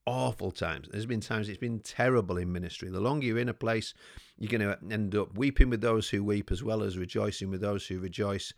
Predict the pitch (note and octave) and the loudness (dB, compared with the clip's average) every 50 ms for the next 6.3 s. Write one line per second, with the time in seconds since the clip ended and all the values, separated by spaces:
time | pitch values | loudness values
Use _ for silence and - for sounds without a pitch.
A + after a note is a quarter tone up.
0 | - - - - - - _ - G2+ G2 F#2 G#2+ G#2+ G#2 F#2+ F2+ G2 - - - | -20 -20 -20 -20 -20 -16 _ -4 -4 -2 0 0 0 0 0 -2 -4 0 2 2
1 | B2 G#2+ - - A2+ G#2+ F2 F2+ - _ _ - F#2+ G2 A2 F#2+ - - A2 G2+ | 2 6 6 6 6 6 4 -2 -8 _ _ -8 -2 0 0 0 0 0 2 2
2 | F#2 F#2 - - G2+ G#2 - G#2+ G#2 G2+ G2+ G2 G2 G2+ G2 G2 G2 G2 G2+ - | 2 2 0 -2 -4 -4 -4 -4 -4 -2 -2 0 0 0 0 0 0 0 -2 -2
3 | - - - - - - - - - - G#2+ G2+ F#2+ F#2 F#2 F2+ F2 E2+ E2+ C#3 | -2 -6 -6 -6 -10 -16 -20 -20 -10 -4 -2 0 2 2 0 0 0 6 6 8
4 | C#3 C3 C3+ C#3 C#3 C#3+ C#3 A#2+ G2+ G2 G2 G2 F#2+ - - G#2+ G#2 G2+ G2 G2+ | 8 8 8 6 6 4 2 2 2 2 0 -2 0 0 2 2 2 0 0 -2
5 | F#2+ E2+ - G2+ G2+ F#2+ F2 F#2+ F2 - - - - - - - F#2 F2+ F2+ F2+ | -2 -2 -2 -2 -2 0 -2 -4 -4 -4 -4 -4 -4 -4 -4 -6 -6 -4 -4 -6
6 | F#2 - E2+ F2+ D#2+ D2 | -6 -6 -8 -8 -8 -10